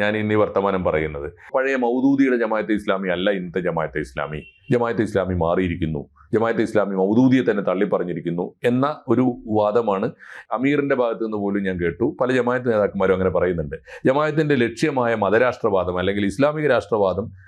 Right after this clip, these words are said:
അങ്ങനെ ഒന്നും ഞങ്ങളുടെ അജണ്ടയിലേ ഇല്ല, ഇനി അത് സാധ്യമേ അല്ല, അത് എന്നോ ഉപേക്ഷിച്ച് കളഞ്ഞു എന്ന മട്ടിൽ ജമാഅത്തിന്റെ സൈദ്ധാന്തികനായ ഒ അബ്ദുറഹ്മാൻ സാഹിബ് പോലും ഈയിടെ പ്രസംഗിക്കുന്നത് ഞാൻ കേട്ടു.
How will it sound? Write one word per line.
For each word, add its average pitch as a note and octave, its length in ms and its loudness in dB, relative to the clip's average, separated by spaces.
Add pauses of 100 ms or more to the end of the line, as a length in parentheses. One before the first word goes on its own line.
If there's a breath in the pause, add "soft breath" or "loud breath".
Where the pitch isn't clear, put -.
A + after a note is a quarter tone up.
(680 loud breath)
അങ്ങനെ D3+ 260 2
ഒന്നും E3 220 4
ഞങ്ങളുടെ D3 220 2
അജണ്ടയിലേ C#3+ 480 2 (100)
ഇല്ല, C#3+ 180 2
ഇനി C#3 260 0
അത് C#3+ 40 2
സാധ്യമേ C3 480 0 (140)
അല്ല, C3+ 120 2 (320)
അത് A2+ 120 2
എന്നോ A#2+ 200 2 (120)
ഉപേക്ഷിച്ച് D3+ 300 2
കളഞ്ഞു C3+ 360 4
എന്ന C3 140 2
മട്ടിൽ B2+ 280 2 (280 loud breath)
ജമാഅത്തിന്റെ C#3+ 440 2
സൈദ്ധാന്തികനായ C3 720 2
ഒ B2 100 4 (100)
അബ്ദുറഹ്മാൻ C3 380 2
സാഹിബ് A#2+ 360 0
പോലും B2 240 2
ഈയിടെ A#2 180 2
പ്രസംഗിക്കുന്നത് G2+ 540 0
ഞാൻ F2+ 140 -2
കേട്ടു. E2 220 0